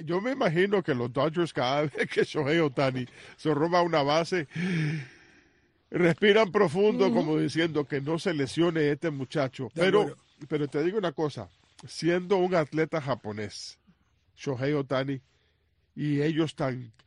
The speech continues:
Speaker 1: tan, este, com-, competidores siempre, eh, dando el cien por ciento, ¿cómo tú le vas a decir a un competidor que no te robe la segunda base o la tercera base cuando ellos todo lo que quieren hacer es ganar?
Speaker 2: No, yo, yo lo sé,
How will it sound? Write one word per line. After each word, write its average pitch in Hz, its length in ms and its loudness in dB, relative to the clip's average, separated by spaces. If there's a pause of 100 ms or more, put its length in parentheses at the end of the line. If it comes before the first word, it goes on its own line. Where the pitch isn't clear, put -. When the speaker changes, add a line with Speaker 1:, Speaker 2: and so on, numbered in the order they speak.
(340)
Speaker 1:
tan, 127 240 -6
este, 117 640 -10
com-, 123 280 -8 (280)
competidores 135 800 -6
siempre, 143 640 -2 (340)
eh, 127 500 -8
dando 147 340 -2
el 139 80 -2
cien 151 240 -4
por 135 160 -6
ciento, 151 320 -4
¿cómo 208 240 -4
tú 214 120 -2
le 196 140 0
vas 165 180 0
a 165 80 2
decir 147 320 0
a 139 60 4
un 139 220 -2
competidor 135 720 -4 (400)
que 127 100 -8
no 127 140 -6
te 143 160 -4
robe 131 320 -2
la 113 100 -2
segunda 120 440 -6
base 120 280 -6
o 120 80 -6
la 104 140 -8
tercera 110 400 -8
base 107 400 -8 (500)
cuando 131 320 -4
ellos 143 240 0
todo 147 160 2
lo 151 140 2
que 131 100 0
quieren 147 260 0
hacer 135 280 -2
es 135 80 -2
ganar? 107 340 -8 (160)
Speaker 2:
No, 349 220 -8
yo, 220 380 -2
yo 208 220 2
lo 190 120 0
sé, 131 320 -8